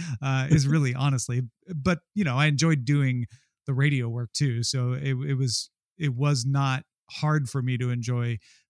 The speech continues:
Speaker 1: majoring in journalism. But yeah, I started as an economics major because I was told by my sister, my older sister, that, uh, I should go into pre-law, and economics was a good degree for pre-law. And then you go to law school, and then you get a law degree.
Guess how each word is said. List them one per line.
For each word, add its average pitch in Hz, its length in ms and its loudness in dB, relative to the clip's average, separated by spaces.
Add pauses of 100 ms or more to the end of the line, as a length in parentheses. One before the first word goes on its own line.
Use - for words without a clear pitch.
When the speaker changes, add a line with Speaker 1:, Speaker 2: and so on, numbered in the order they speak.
Speaker 1:
majoring 123 380 0
in 113 100 -2
journalism. 120 420 0
But 143 180 -2
yeah, 180 140 4
I 151 100 4
started 180 460 2
as 139 120 0
an 131 100 0
economics 135 560 0
major 113 400 -2 (440)
because 139 300 2
I 131 100 2
was 120 200 -2
told 160 460 2
by 131 140 0
my 117 140 -2
sister, 123 720 0
my 127 120 0
older 135 260 2
sister, 117 540 -2 (380)
that, 131 280 -6 (160)
uh, 123 320 0
I 139 80 -2
should 131 160 -4
go 120 100 -4
into 110 140 -8
pre-law, 160 720 -2
and 123 260 -4
economics 139 560 -2
was 120 140 -4
a 123 40 -4
good 139 180 -4
degree 127 280 -2
for - 180 -18
pre-law. 123 480 2
And 127 140 -2
then 131 100 0
you 131 60 -2
go 143 100 -2
to 147 60 -2
law 135 200 2
school, 117 440 -2
and 127 80 -2
then 123 80 -2
you 127 80 -2
get 147 120 0
a 147 40 -2
law 180 180 0
degree. 113 300 -4